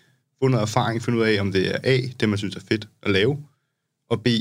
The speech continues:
hvordan man er som træner, få nogle, altså få noget, noget know-how omkring det, som det, det, altså det forret-, hvad hedder det, både det forretningsmæssige kommer senere vejen, men det der håndværksmæssige, som Anders snakkede om også, det der med rent faktisk at kunne rette til, cue, sådan nogle ting, det kommer med erfaring.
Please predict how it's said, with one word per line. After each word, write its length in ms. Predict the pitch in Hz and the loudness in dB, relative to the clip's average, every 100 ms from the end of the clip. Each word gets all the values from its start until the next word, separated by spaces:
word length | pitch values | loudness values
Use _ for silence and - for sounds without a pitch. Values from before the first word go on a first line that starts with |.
| 107 - _ - | -4 -14 _ -4
hvordan 220 | 101 101 | -2 0
man 120 | 95 | 0
er 40 | 98 | 0
som 160 | 113 | 0
træner, 380 | - 101 101 107 | 0 0 2 0
få 140 | 104 95 | -2 -6
nogle, 300 | 92 92 92 | -6 -8 -8
altså 180 | 95 95 | -10 -10
få 140 | - | -4
noget, 300 | 92 90 85 | -4 -4 -6
noget 220 | 85 87 - | -6 -8 -4
know-how 280 | 98 107 113 101 | -2 0 0 0
omkring 380 | 95 92 101 101 | 0 0 0 0
det, 260 | 95 98 - | 0 0 -4
som 260 | 98 92 | -10 -4
det, 120 | 101 | 0
det, 240 | 98 95 104 | 0 -2 0
altså 160 | 98 101 | -2 -2
det 80 | 98 | -4
forret-, 240 | 104 107 - | -2 -2 -4
hvad 100 | 92 | -2
hedder 140 | 95 | -2
det, 100 | 90 | -2
både 140 | 110 120 | -2 -2
det 80 | 113 | -2
forretningsmæssige 600 | 95 110 107 95 95 - | -2 -2 -2 -2 -2 -4
kommer 220 | 104 101 | -6 -6
senere 200 | 101 95 | -4 -2
vejen, 200 | 98 104 | 0 0
men 220 | 98 95 - - - _ _ _ _ | 0 -2 -12 -20 -20 _ _ _ _
det 100 | 127 | 0
der 180 | 113 101 104 - _ - | 2 2 -2 -14 _ -2
håndværksmæssige, 680 | 135 135 113 107 92 95 | 2 4 2 0 -2 -2
som 160 | 90 92 | -2 -4
Anders 200 | 98 92 | -4 -6
snakkede 300 | - 90 90 | -6 -6 -6
om 80 | 90 | -8
også, 240 | 87 - _ _ _ _ - | -8 -10 _ _ _ _ 0
det 80 | 113 | 2
der 40 | |
med 80 | 104 | 4
rent 180 | 104 101 | 4 2
faktisk 280 | 95 95 101 | 2 0 -4
at 80 | 104 | -6
kunne 140 | 98 | -2
rette 260 | 98 90 95 | 0 0 -2
til, 240 | - 92 92 - | -2 -2 -4 -4
cue, 240 | 95 95 | -4 -6
sådan 40 | - _ - | -12 _ -12
nogle 140 | 95 | -8
ting, 260 | - - - _ _ _ _ | -6 -6 -8 _ _ _ _
det 100 | 110 | -4
kommer 240 | 107 120 98 | 0 0 0
med 120 | 85 | -6
erfaring. 300 | - - | -4 -6